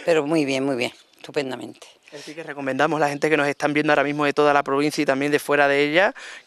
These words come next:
Speaker 2: que se venga por Islantilla, ¿no?
Speaker 1: Venirse a Islantilla,
Speaker 2: <laughs>
Speaker 1: pero vamos a ver,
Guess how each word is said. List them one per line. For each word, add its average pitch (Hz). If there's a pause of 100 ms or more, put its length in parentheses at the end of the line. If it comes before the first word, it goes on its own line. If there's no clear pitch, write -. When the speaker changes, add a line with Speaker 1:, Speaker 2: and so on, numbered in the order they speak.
Speaker 2:
que 151
se 143
venga 135
por 160
Islantilla, 156
¿no? 156
Speaker 1:
Venirse 175
a -
Islantilla, 131 (180)
Speaker 2:
<laughs> -
Speaker 1:
pero 160 (600)
vamos 139
a 156
ver, 208